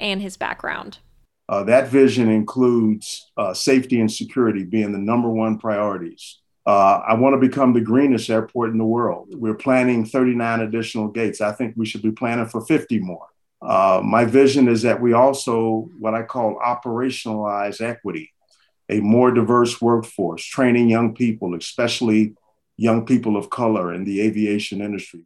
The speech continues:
Speaker 1: And like Elena predicted, the committee was indeed eager to ask Washington about the L A lawsuits and scandal.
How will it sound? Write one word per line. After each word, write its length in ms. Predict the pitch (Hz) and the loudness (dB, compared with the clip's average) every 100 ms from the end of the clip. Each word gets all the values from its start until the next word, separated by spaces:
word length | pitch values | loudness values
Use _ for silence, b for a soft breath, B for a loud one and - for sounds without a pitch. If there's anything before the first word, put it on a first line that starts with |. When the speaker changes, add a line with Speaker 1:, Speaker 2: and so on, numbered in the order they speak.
| _ | _
Speaker 1:
And 140 | 262 | -2
like 160 | 247 226 | 0 0
Elena 300 | 214 202 196 | 0 -2 -2
predicted, 580 | 190 220 277 285 277 - - | -4 0 0 0 -2 -4 -4
the 140 | 208 | -4
committee 400 | - 254 269 269 | -4 -2 -2 -2
was 480 | 214 214 240 285 294 | -2 2 4 2 0
indeed 360 | 302 254 247 | -4 -4 -4
eager 300 | 233 226 226 | -6 -6 -4
to 140 | 233 226 | -4 -6
ask 320 | 208 214 - | -6 -8 -4
Washington 580 | 208 202 214 202 202 196 | -2 -2 -6 -8 -6 -6
about 460 | - 196 196 202 220 | -8 -2 2 2 0
the 120 | 226 | -4
L 180 | 190 185 | -2 -2
A 80 | |
lawsuits 720 | 180 185 214 226 247 233 226 - | -2 0 0 -2 -6 -8 -10 -12
and 420 | 202 202 196 190 | -8 -6 -8 -10
scandal. 540 | - 170 - - - | -10 -10 -8 -12 -12